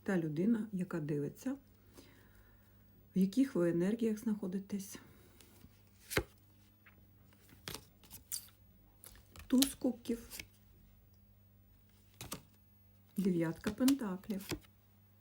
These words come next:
двійка мечів. Слухайте, ну ви взагалі закрита зараз людина, ви захищаєтесь, ви тут закрита.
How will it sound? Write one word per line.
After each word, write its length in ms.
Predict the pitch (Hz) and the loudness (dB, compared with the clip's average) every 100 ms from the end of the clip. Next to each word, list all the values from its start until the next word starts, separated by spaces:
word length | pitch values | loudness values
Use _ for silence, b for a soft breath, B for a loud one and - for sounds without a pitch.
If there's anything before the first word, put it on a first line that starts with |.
| - - B B B B - - - - - - - - | -20 -20 B B B B -12 -12 -16 -20 -20 -20 -20 -6
двійка 640 | 185 196 190 190 190 233 254 | 0 2 4 2 2 -2 -2
мечів. 600 | 220 220 247 - - 170 - | 4 6 6 4 0 0 0
Слухайте, 480 | 226 214 151 151 - | 0 0 -4 -6 -4
ну 300 | 175 202 208 - | 0 2 0 -2
ви 280 | 180 262 | 0 2
взагалі 520 | 330 294 196 196 190 262 | 2 0 0 2 2 2
закрита 520 | 233 220 175 151 170 | 0 -2 -4 -4 -8
зараз 380 | 165 160 180 - - | -8 -8 -10 -12 -10
людина, 420 | 165 208 285 196 | -4 0 2 2
ви 180 | 165 175 | 2 0
захищаєтесь, 1080 | 175 - 165 - 151 - 196 - 294 - | -2 -4 -6 -4 -4 -4 -6 -6 -10 -8
ви 420 | 185 170 165 170 151 | -6 -2 0 0 0
тут 260 | 170 165 | -2 -2
закрита. 600 | 180 - 147 135 - 208 | -4 -4 -6 -6 -8 -8